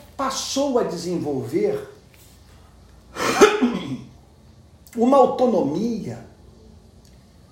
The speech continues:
profunda em relação à vida. Você se tornou livre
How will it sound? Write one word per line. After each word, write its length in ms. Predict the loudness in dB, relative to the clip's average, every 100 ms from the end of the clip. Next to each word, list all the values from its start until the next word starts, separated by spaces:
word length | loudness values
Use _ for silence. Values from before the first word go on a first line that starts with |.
| -20 -6
profunda 720 | 4 4 4 -2 -2 -2 0 -4
em 80 | -4
relação 520 | -6 -8 -8 -8 -8
à 60 |
vida. 320 | -8 -14 -16 -20 -20 -20 -20 -20 -20 -20 -20 -20 -6
Você 380 | -2 0 -2 -4
se 200 | -4 -6
tornou 840 | -2 -2 -2 0 2 2 -4 -10 -20 -20 -8
livre 880 | -4 0 0 2 0 -2 -8 -10